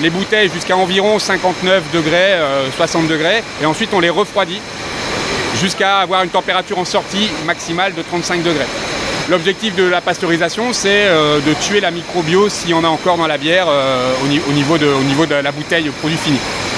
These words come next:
Une fois que les bouteilles sortent du pasteurisateur, elles arrivent au niveau des sécheurs et des étiqueteuses. Donc sécheurs d'abord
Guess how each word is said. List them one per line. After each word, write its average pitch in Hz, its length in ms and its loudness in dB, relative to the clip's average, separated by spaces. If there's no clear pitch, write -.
Une 151 60 -2
fois 247 120 -2
que - 60 -4
les 220 80 0
bouteilles 202 240 -2
sortent 202 300 -2
du - 100 -4
pasteurisateur, 170 720 0
elles 175 160 -2
arrivent 185 240 -2
au 175 60 -2
niveau 175 220 0
des 165 100 2
sécheurs 208 480 2
et - 20 -2
des 151 180 -2
étiqueteuses. 180 460 0
Donc 156 160 0
sécheurs 220 460 0
d'abord 190 340 2